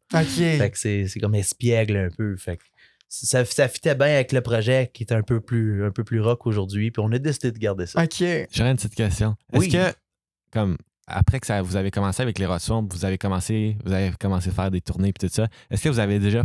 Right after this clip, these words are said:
Speaker 3: pensé changer de nom à un moment donné ou ?
Speaker 2: Euh, drôlement, euh, oui, parce que, tu sais, quand on, quand on a accepté d'être les Rod Swamp, on l'a accepté parce qu'on trouvait ça cool, puis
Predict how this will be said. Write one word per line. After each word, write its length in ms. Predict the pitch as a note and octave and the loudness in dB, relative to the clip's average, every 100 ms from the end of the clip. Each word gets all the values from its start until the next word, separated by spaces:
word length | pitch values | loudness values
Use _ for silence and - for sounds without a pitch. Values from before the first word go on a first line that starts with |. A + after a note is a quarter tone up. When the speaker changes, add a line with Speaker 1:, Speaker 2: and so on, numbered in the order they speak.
| - | 0
Speaker 3:
pensé 360 | - A2+ - B2 | -2 0 -2 -2
changer 360 | - A2 G#2 | 0 0 0
de 60 | A2+ | 0
nom 220 | G#2 C#3 - | 0 -2 -4
à 40 | |
un 40 | A2+ | -4
moment 140 | A2+ | -2
donné 180 | A#2 C#3 | -2 -2
ou ? 300 | A#2 G2 F#2+ F#2+ _ - | -2 -2 -4 -8 _ 0
Speaker 2:
Euh, 400 | A#2 B2+ B2+ B2 | 2 4 4 2
drôlement, 840 | A2+ G#2+ A#2+ F#3 A3+ C3+ B2+ F3 G3+ - - | -2 -2 0 0 0 0 0 0 -2 -4 -2
euh, 260 | A2 G#2+ | 2 2
oui, 540 | G#2+ G2 G#2 C3 G#3+ D4 | 0 -2 -2 -2 -2 -4
parce 180 | C3 C3 | -6 -6
que, 100 | - | -6
tu 100 | G2+ | -6
sais, 80 | E3 | -4
quand 160 | D#3+ D#3+ | -2 -2
on, 160 | D3 A#2 | -2 -2
quand 160 | C#3 D#3 | -4 -2
on 140 | F3+ | 0
a 80 | D3 | 0
accepté 540 | B2+ - - A#2 - F#3 | 0 -2 -2 -2 -4 -2
d'être 220 | D3 - | -2 0
les 80 | B2 | 0
Rod 180 | G#2+ - | 0 -2
Swamp, 280 | B2+ F3+ - - _ _ _ _ | -2 -2 -4 -18 _ _ _ _
on 120 | - A#2 | -4 0
l'a 100 | A#2 | 0
accepté 480 | A2 - G#2 D#3+ | -2 -4 -4 -2
parce 220 | F#3 A#2 - | -2 -2 -2
qu'on 180 | G#2+ | -4
trouvait 260 | G#2 G#2+ A2 | -4 -2 -2
ça 140 | - G2+ | -2 -4
cool, 300 | - E3+ | -2 -4
puis 100 | F3+ | -4